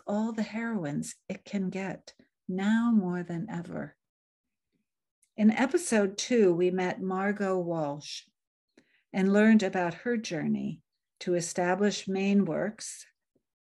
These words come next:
and help newly released prisoners establish themselves in society again and have a job. In episode three, I talked more about ordinary life, or more commonly called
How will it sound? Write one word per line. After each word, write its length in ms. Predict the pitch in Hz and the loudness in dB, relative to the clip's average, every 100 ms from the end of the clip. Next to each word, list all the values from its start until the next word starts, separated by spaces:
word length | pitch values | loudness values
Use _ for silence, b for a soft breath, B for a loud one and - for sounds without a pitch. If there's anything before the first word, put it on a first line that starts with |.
| _ _ _ - | _ _ _ -8
and 120 | 185 | -4
help 360 | 180 226 233 226 | 0 2 0 0
newly 400 | 196 220 247 254 | 4 6 6 2
released 560 | 226 190 190 190 - - | 0 2 0 0 -10 -12
prisoners 600 | 185 175 170 160 160 160 | -12 -8 -6 -4 -4 -6
establish 680 | 160 - 180 196 214 202 | -8 -2 0 2 0 -2
themselves 760 | - 185 185 170 151 151 160 - | -4 -4 -4 -4 -2 -2 -6 -12
in 240 | - 175 | -10 -10
society 800 | 165 170 - 165 165 165 170 175 | -8 -12 -6 -4 -2 -2 -2 -4
again 540 | 170 165 - - - - _ _ _ - | -4 -6 -4 -4 -4 -6 _ _ _ -10
and 140 | 180 | -6
have 240 | 156 165 165 | -4 -4 -6
a 60 | |
job. 520 | 165 180 196 190 147 - _ _ _ _ _ _ _ _ _ _ _ _ _ _ - | -6 -2 -2 -2 -4 -10 _ _ _ _ _ _ _ _ _ _ _ _ _ _ 2
In 180 | 214 214 | 4 4
episode 640 | 220 262 294 - 226 208 202 - | 2 2 0 0 2 2 0 -12
three, 640 | 233 294 247 127 170 226 _ _ _ _ _ _ _ _ - | -2 2 2 0 -6 -8 _ _ _ _ _ _ _ _ -6
I 120 | 208 | -4
talked 420 | 208 233 220 220 214 | -2 -2 -4 0 6
more 220 | 220 240 | 6 6
about 340 | 214 202 196 - - | 2 0 0 -6 -6
ordinary 720 | 208 226 226 208 196 196 190 | -2 0 2 2 2 -2 -2
life, 420 | 180 165 151 - | -2 -2 -4 -4
or 120 | 185 | -4
more 220 | 180 196 202 | -2 -2 -4
commonly 720 | - 262 277 294 247 196 185 | -6 -4 0 4 4 2 0
called 540 | - 180 170 170 170 | -6 -4 0 0 -2